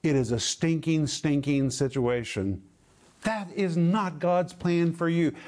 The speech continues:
But that is what wrong thinking produces. And we have to know how to identify it and eliminate it. And one area where we need to get our thinking straight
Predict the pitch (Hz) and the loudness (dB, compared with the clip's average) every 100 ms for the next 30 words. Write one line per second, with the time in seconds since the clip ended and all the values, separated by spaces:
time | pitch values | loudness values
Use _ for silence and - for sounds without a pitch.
0 | - 156 147 127 208 233 214 233 151 151 | -2 0 0 0 -2 -2 -4 -2 0 0
1 | 139 147 135 139 160 175 - - - 196 | 0 -2 0 0 0 -2 -8 -8 -2 -2
2 | 180 151 156 160 - _ - 180 165 196 | 0 0 0 -2 -8 _ -2 0 2 0
3 | 190 117 98 156 147 156 226 196 220 190 | 0 -2 0 0 2 2 0 -2 -2 0
4 | 175 156 170 170 165 139 - - _ - | 0 0 -2 -2 0 -2 -2 -18 _ -4
5 | 101 190 208 208 - 160 160 170 - - | 0 0 -2 -4 -2 0 0 -4 -8 -20
6 | - - - 156 165 165 - 147 160 190 | -20 -20 -8 0 0 0 0 0 2 2
7 | 165 127 120 135 131 156 139 131 214 247 | 2 0 0 -2 0 2 4 4 2 -2
8 | 175 185 143 123 123 127 - - 135 143 | -2 0 0 0 -2 -4 -14 -4 0 0
9 | 139 220 226 165 156 160 151 - 165 160 | 0 0 2 2 0 0 -2 -2 -4 0
10 | 120 107 - 226 143 | -2 -2 -2 0 -2